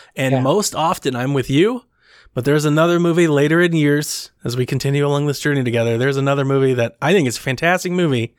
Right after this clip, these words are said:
Speaker 1: except for the fact that it completely leaves it, like, wide open, like, too open, way more
Speaker 2: Yeah.
Speaker 1: open than I would ever want. And that was, like, my biggest thing to take away, but I like
Speaker 2: Yeah,
Speaker 1: that you
Speaker 2: that
Speaker 1: bring it
Speaker 2: hap-,
Speaker 1: up.
Speaker 2: That happens too. I definitely agree with that. Uh, certain films,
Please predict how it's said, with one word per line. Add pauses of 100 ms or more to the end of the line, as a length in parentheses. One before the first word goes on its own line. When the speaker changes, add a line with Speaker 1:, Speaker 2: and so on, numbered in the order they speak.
(500)
Speaker 1:
except
for
the
fact
that
it
completely
leaves
it,
like,
wide
open,
like,
too
open, (320)
way
more
Speaker 2:
Yeah.
Speaker 1:
open
than
I
would
ever
want.
And
that
was,
like,
my
biggest
thing
to
take
away,
but (500)
I
like
Speaker 2:
Yeah,
Speaker 1:
that
you
Speaker 2:
that (100)
Speaker 1:
bring
it
Speaker 2:
hap-,
Speaker 1:
up. (500)
Speaker 2:
That
happens
too.
I
definitely
agree
with
that. (180)
Uh,
certain
films,